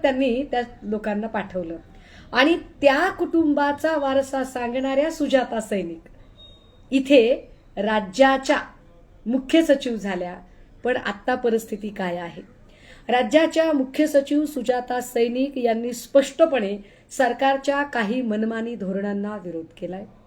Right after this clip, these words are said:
त्यांनी स्पष्टपणे काही गोष्टी सरकारच्या निदर्शनास आणून दिल्या की, "बाबा, इकडच्या योजनेचे पैसे इकडे घेता येत नाहीत, इकडची योजना अशा पद्धतीने तुम्हाला करता येत नाही, किंवा एकूण राज्याचा कारभार चालताना राज्याच्या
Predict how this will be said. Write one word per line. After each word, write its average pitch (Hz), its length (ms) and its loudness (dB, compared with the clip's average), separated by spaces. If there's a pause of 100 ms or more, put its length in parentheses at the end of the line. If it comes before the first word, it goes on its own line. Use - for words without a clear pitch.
(800)
त्यांनी 285 300 8
स्पष्टपणे 311 840 4
काही 262 400 0
गोष्टी 262 460 0
सरकारच्या 240 640 -4
निदर्शनास 233 680 -4
आणून 220 260 -4
दिल्या 208 300 -6 (1040)
की, 320 100 8
"बाबा, 294 380 4
इकडच्या 302 540 2
योजनेचे 277 560 2
पैसे 269 360 0
इकडे 240 340 -2
घेता 233 320 -4
येत 226 300 -6
नाहीत, 233 300 -4
इकडची 233 460 -4
योजना 226 460 -4 (100)
अशा 226 200 -4
पद्धतीने 220 560 -6
तुम्हाला 214 340 -4
करता 214 360 -8
येत 208 260 -6
नाही, 240 300 -4 (280)
किंवा 320 200 6
एकूण 302 420 2
राज्याचा 277 500 0
कारभार 240 420 -6
चालताना 240 600 -4
राज्याच्या 233 460 -6